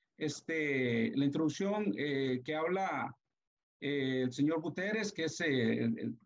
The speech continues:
el secretario general de la onu y también Alicia Bárcena de la cepal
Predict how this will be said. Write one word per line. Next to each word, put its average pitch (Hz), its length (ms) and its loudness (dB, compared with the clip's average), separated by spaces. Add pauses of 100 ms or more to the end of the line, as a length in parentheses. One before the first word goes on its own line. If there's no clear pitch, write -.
el 117 360 -2 (360)
secretario 135 360 -2
general 147 180 2
de 160 60 0
la 135 100 2
onu 220 280 6
y - 60 0
también 151 440 4
Alicia 147 300 0
Bárcena 175 480 -2 (720)
de 131 80 0
la 143 80 2
cepal 233 420 2